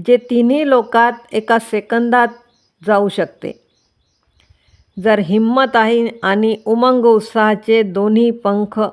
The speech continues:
आहेत तर एका सेकंदात सुरूही होऊ शकते.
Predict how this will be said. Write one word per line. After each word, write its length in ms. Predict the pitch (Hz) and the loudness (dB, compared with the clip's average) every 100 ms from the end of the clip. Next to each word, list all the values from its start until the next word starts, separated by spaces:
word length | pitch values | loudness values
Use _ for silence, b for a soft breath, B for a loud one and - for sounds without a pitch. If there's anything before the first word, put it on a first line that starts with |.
| - | -4
आहेत 340 | 180 180 196 196 _ | -2 -2 -4 -6 _
तर 220 | 190 170 - - _ _ _ _ _ _ _ _ _ _ _ _ _ _ _ _ _ _ _ _ | -2 -2 -2 -14 _ _ _ _ _ _ _ _ _ _ _ _ _ _ _ _ _ _ _ _
एका 320 | 226 226 262 | -8 -2 -2
सेकंदात 640 | 254 254 247 247 247 247 240 - _ - | 0 -2 0 0 2 2 0 -10 _ -20
सुरूही 600 | - 262 269 285 294 285 | -6 -4 0 2 2 4
होऊ 220 | 262 233 | 4 2
शकते. 640 | 226 170 - 160 - _ | 0 -4 -6 -8 -10 _